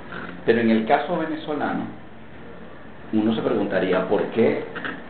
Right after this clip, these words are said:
el Diario Nacional, por ejemplo, no puede traer pa-, papel de afuera.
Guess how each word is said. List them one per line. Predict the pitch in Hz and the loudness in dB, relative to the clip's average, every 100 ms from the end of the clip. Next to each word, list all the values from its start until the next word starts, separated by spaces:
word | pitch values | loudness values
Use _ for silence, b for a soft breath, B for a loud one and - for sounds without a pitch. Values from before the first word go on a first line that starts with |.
| - | -6
el | 107 101 95 95 | -2 -2 -2 0
Diario | 98 101 117 | 4 4 4
Nacional, | - 113 104 107 | 2 0 -2 0
por | 123 117 | 0 2
ejemplo, | 113 110 117 | 0 0 0
no | 110 - | 0 2
puede | 120 135 113 | 2 4 4
traer | 92 87 - | 2 0 0
pa-, | - - - - - | -4 -4 -10 -12 -8
papel | 90 92 90 90 90 | -6 -6 -4 -4 -4
de | 101 | -4
afuera. | 87 - 87 85 | -4 -2 -2 -2